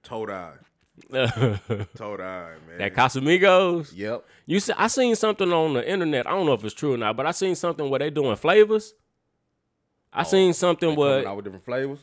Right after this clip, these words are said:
Speaker 2: I seen something where it said, um, a pineapple Casamigos. I don't know if it was true or somebody photoshopped that shit or, or what.
Speaker 1: Ain't no telling.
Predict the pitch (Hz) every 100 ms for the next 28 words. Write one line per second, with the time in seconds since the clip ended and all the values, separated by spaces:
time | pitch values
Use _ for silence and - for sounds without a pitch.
0 | _ - 151 175 160 156 143 131 127 120
1 | - 117 117 110 104 - 107 107 104 95
2 | 85 - 92 - 139 151 151 147 151 147
3 | 139 _ _ 156 143 151 160 165 170 165
4 | 160 - 165 160 120 101 104 92 92 -
5 | 151 147 113 98 101 87 127 113 101 95
6 | 139 135 127 127 123 120 117 117 87 -
7 | - 87 101 120 87 _ _ _ _ _
8 | - 151 139 135 113